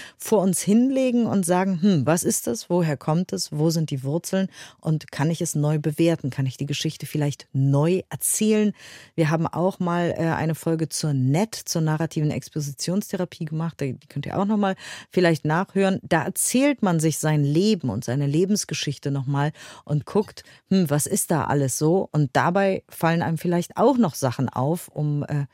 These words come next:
ja, in der Vergangenheit da noch mal einen Blick reinzuwerfen und zu sagen, „Na ja, aber vielleicht, ja, ist es, ist es gar nicht ein Grund zur Scham, obwohl ich das seit Jahren annehme.“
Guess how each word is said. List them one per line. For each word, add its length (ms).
ja, 180
in 120
der 80
Vergangenheit 720
da 140
noch 140
mal 100
einen 120
Blick 220
reinzuwerfen 540
und 140
zu 100
sagen, 260
„Na 80
ja, 140
aber 180
vielleicht, 600
ja, 100
ist 200
es, 180
ist 220
es 120
gar 280
nicht 480
ein 160
Grund 580
zur 160
Scham, 400
obwohl 340
ich 120
das 240
seit 340
Jahren 540
annehme.“ 520